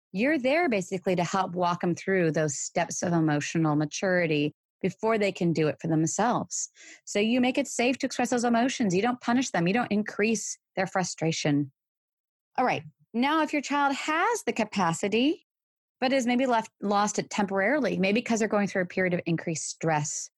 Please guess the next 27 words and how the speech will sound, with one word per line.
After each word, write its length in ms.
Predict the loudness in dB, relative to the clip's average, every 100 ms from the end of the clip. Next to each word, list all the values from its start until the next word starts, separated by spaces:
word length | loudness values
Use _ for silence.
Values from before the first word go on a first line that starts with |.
| _ _ -4
or 80 | 0
anxiety 800 | 2 2 2 2 2 2 2 0 -4
or 160 | -2 0
a 100 | 0
big 600 | -2 -2 2 2 0 -2
change 480 | -4 0 4 4 2
for 140 | 0
them 360 | 0 2 2 0 _ _ -2
in 120 | 2
their 100 | 2 0 -2
family 520 | 0 2 2 2 2
or 80 | 2
in 60 |
their 140 | 4 4
environment. 720 | 2 2 2 4 2 2 -2 _ _ _ _ -8
Don't 300 | -2 0 0
try 220 | -2 0 2
to 120 | 2
make 400 | 2 0 -2 -14 _ -8
progress 800 | -2 0 2 0 0 -2 -8 -8
when 180 | -2 2
they're 120 | 2
having 480 | 2 0 0 2 2
this 260 | 0 -2 -4
kind 180 | -4 -4
of 100 | -2
loss 520 | 0 0 0 -4 -12